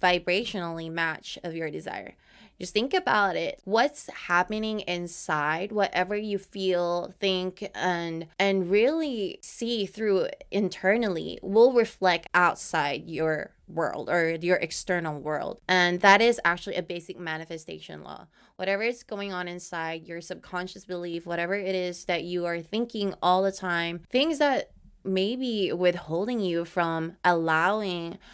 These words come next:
this manifestation that you desire is, will always reflect, will always reflect outside, your outside world or the things that you attract in life. So that dominant energy that you put yourself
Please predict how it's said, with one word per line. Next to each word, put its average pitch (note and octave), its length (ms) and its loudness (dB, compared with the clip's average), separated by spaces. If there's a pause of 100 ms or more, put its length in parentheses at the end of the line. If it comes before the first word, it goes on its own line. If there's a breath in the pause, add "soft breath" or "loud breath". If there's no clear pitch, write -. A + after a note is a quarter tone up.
(140 loud breath)
this F#3 260 4
manifestation F3 800 -2
that E3 140 -2
you E3+ 240 -4
desire F3 720 4 (100)
is, F#3 380 2
will A#3+ 280 6
always A3+ 400 4
reflect, - 480 -8
will F#3+ 280 -2
always G#3+ 520 4
reflect E3+ 600 -6
outside, D#3+ 460 -6
your F3+ 260 0
outside D3+ 420 -2
world G2+ 380 -8
or F3 160 0
the F3+ 100 0
things F#3+ 280 0
that - 100 -6
you E3+ 160 -2
attract D#3 440 -6
in D#3 200 -8
life. - 280 -12 (300 loud breath)
So A3 160 0
that F#3+ 320 6
dominant A#3 640 4
energy F#3 460 -4
that - 140 -8
you F3+ 140 -4
put F3+ 220 -4
yourself E3 500 -4